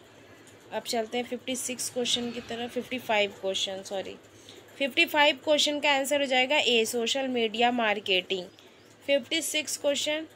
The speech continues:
न्यूज़ वैल्यू is also known as, तो फिफ्टी सिक्स क्वेश्चन का आंसर हो जाएगा डी, none of the।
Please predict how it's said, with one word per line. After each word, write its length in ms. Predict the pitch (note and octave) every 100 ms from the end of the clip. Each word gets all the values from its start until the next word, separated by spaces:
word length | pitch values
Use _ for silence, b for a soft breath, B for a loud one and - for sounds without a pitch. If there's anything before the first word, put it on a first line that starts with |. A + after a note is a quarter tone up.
| - - -
न्यूज़ 400 | B3 C#4 E4+ C#4+
वैल्यू 420 | C#4 C4+ C4+ C#4+ D#4
is 160 | D#4+ - - -
also 420 | B3+ B3+ A#3+ D4+ D#4+ D4
known 280 | B3+ C4
as, 220 | B3 G3 F#3+ -
तो 80 | G#3
फिफ्टी 340 | G3+ G#3+ A#3+ A#3+
सिक्स 280 | B3+ A#3
क्वेश्चन 360 | - B3 B3 B3
का 140 | A#3+ A#3
आंसर 220 | A#3 A#3+
हो 60 |
जाएगा 340 | A3+ A3 A3 D4
डी, 280 | A#3 G#3 F#3+ B B B -
none 300 | A3 A3 A#3
of 180 | A#3+ B3
the। 80 | G3+